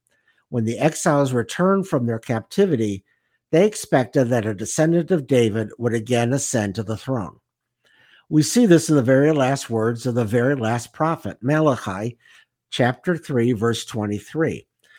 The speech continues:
"Lo, I will send the prophet Elijah to you before the coming of the awesome, fearful day of the Lord.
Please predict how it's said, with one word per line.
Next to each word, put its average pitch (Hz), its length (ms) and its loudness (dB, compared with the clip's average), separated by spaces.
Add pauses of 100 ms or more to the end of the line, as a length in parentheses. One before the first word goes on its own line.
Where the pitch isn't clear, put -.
(220)
"Lo, 131 360 4
I 160 100 4
will 135 160 0
send 127 280 0
the 123 60 0
prophet 135 460 -2
Elijah 131 560 0
to 127 180 -2
you 117 180 2
before 117 380 -2
the 110 120 -2
coming 139 400 0
of 117 100 -4
the 113 100 -2
awesome, 120 540 -2
fearful 127 500 0
day 107 220 0
of 110 140 0
the 127 80 2
Lord. 110 400 0